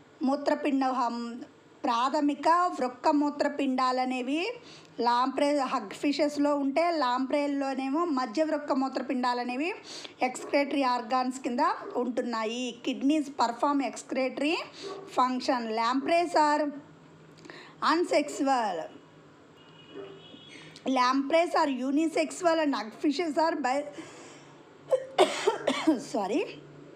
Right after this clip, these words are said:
lampreys are unisexual and hagfishes are bisexual. Gonodites are absent.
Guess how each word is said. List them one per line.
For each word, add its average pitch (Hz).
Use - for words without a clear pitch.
lampreys 247
are 302
unisexual 285
and 262
hagfishes 294
are 339
bisexual. 226
Gonodites 277
are 226
absent. 302